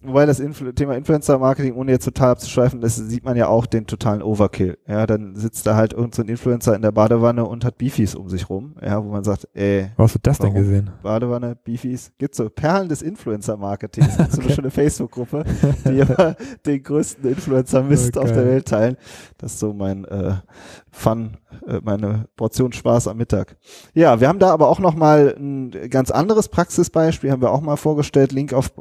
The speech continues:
Speaker 1: Praxisbeispiel Linkaufbau heißt die Folge auch, relativ am Anfang unserer Podcaster-Karriere. Da haben wir das ganze Thema auch noch mal besprochen anhand von einem Tool, das wir entwickelt haben und darauf dann eine P-R-Aktion gemacht haben. Also wer sich da noch mal so f-, für diese Strate-, äh, für diese Themen interessiert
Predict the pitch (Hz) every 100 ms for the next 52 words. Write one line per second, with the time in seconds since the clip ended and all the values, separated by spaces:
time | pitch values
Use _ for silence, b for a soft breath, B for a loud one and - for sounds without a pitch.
0 | 127 - 190 - - 139 135 139 135 143
1 | 113 - 95 95 - - 107 101 98 110
2 | 139 127 127 - 131 110 95 135 - 101
3 | - - 117 110 107 104 - - - -
4 | 95 98 95 101 104 107 113 131 B B
5 | B B B 120 131 143 139 143 147 147
6 | 147 147 143 139 156 139 131 - 147 139
7 | 139 107 131 135 139 151 131 127 - 160
8 | 160 147 113 107 107 101 107 107 98 101
9 | 95 107 107 117 131 131 107 101 - 117
10 | 107 107 - B B B 113 110 120 113
11 | 113 98 - 110 104 98 95 - - 104
12 | 110 127 B B B B - 117 120 123
13 | 120 131 135 151 156 131 127 131 131 127
14 | - - - 123 127 147 147 - 131 123
15 | - 123 123 127 135 131 143 139 127 -
16 | 127 - 123 117 -